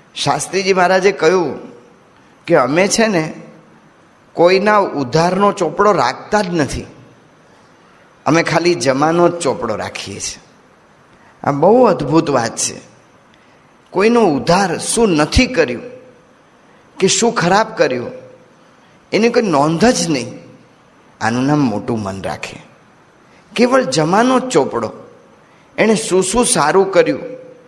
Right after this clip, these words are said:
એના ઉપર જ વિચાર. તો આપણી આખી ગુરુ પરંપરાએ આ મોટા મનની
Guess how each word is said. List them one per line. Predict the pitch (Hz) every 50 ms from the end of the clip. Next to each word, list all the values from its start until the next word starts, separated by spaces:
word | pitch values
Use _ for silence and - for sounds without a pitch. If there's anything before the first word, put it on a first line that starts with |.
| _ _ _ _ _ _ _ _ _ -
એના | - 175 196 202
ઉપર | 202 180 160 - - 214 214 220
જ | 190 165
વિચાર. | 147 135 143 139 135 - 160 143 120 - - - - - - - - - _ _ _ _ _ _ _ _ _ _ _ _ _ -
તો | 185
આપણી | 165 147 - 196 208
આખી | 185 151 135 - - - 233 214
ગુરુ | - 143 147 160 180 208
પરંપરાએ | 202 196 196 185 190 202 202 180 190 196 202 202 214 214
આ | 208
મોટા | 185 156 139 139 139 139 190 190 190
મનની | 185 180 175 180 185 196 208 226 240 302 349 -